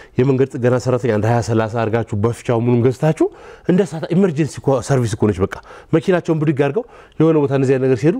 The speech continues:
ጠግነው መምጣት። አንድ ነገር ለመጠገን አመት ነው የሚፈጀው። ይሄንን እንደው ማስተካከል፣ ይሄ አሁን ዴንጀር ነው።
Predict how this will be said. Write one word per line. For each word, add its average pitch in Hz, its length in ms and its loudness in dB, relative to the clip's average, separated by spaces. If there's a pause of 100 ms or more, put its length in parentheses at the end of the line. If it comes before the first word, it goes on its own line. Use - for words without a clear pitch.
ጠግነው 113 320 2
መምጣት። 90 340 -4 (640)
አንድ 214 340 -2
ነገር 180 240 2
ለመጠገን 160 460 0
አመት 131 220 -2
ነው 170 80 0
የሚፈጀው። 92 320 -8 (1080)
ይሄንን 196 400 2 (300)
እንደው 165 180 2
ማስተካከል፣ 127 600 -4
ይሄ 202 180 2
አሁን 277 220 0 (320)
ዴንጀር 185 500 2
ነው። 104 160 -2